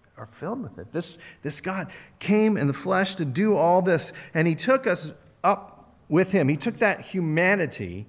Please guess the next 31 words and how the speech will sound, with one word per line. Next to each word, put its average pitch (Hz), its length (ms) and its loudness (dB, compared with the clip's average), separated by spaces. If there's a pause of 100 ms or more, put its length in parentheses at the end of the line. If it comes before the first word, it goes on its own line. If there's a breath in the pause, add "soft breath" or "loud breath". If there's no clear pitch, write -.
(420 soft breath)
up - 580 -2 (420)
into 165 280 -2
glory. 131 680 2 (220 loud breath)
The 135 60 -6
Son 190 220 2
of 185 60 2
Man 175 200 2
did 165 140 0
not 156 200 0
come 165 180 0
to 147 80 -2
be 123 160 0
served, 190 480 2
but 131 120 0
to 135 100 -4
serve 180 400 2
and 131 100 2
to 123 80 0
give 123 160 0
his 120 160 0
life 143 560 2 (380 soft breath)
as 123 180 0
a 127 60 6
ransom 110 800 2 (500 soft breath)
for - 220 -4
many. 104 480 2 (2250 soft breath)
Paul 117 680 0 (420)
has 117 200 -8
the 120 60 -2
best 117 340 0
summary 92 480 -6